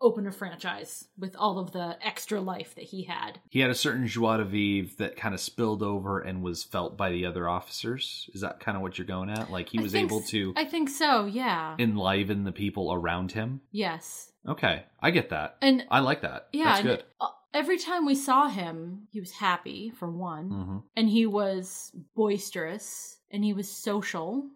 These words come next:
Speaker 1: I mean, the very first time we saw him, he was in a diner, you know, telling a fabulous, gory story, you know, to everybody eating.
Speaker 2: Yeah.
Speaker 1: And you get the sense, and in other scenes too, you always get the sense that he already knows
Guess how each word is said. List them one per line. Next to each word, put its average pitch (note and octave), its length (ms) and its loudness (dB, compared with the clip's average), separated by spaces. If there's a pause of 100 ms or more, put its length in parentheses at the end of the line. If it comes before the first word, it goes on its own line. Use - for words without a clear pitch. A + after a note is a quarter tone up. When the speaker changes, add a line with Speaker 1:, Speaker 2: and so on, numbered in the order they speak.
Speaker 1:
I - 20 -2
mean, G#3+ 120 2
the G3 60 0
very A#3 240 4
first A#3 260 0
time A3+ 180 6
we G#3 80 2
saw G#3 300 4
him, F#3 420 -4
he A3+ 140 2
was A3 160 2
in F#3+ 420 -4
a F#3 120 -4
diner, F#3+ 760 -2
you A3 160 2
know, F3+ 440 -2
telling G#3+ 380 0
a D#3+ 140 -8 (420)
fabulous, G#3+ 600 2
gory G3+ 540 0
story, G3 800 0
you G3+ 100 -8
know, F3+ 260 -6
to G3+ 80 -8
everybody F#3 460 -4
eating. G#3+ 560 0 (120)
Speaker 2:
Yeah. F2 220 0 (180)
Speaker 1:
And G3 500 0 (380)
you A3 180 2
get A#3+ 320 0
the A#3 100 4
sense, C4+ 720 -2 (280)
and B3 140 6
in A#3+ 60 4
other C#4+ 220 2
scenes B3 380 2
too, E4 220 4
you C4 140 2
always C4+ 180 4
get C#4 160 0
the C4 80 -4
sense C4+ 320 2
that A3 120 -6
he A3+ 220 0
already A3 380 2
knows G#3 400 0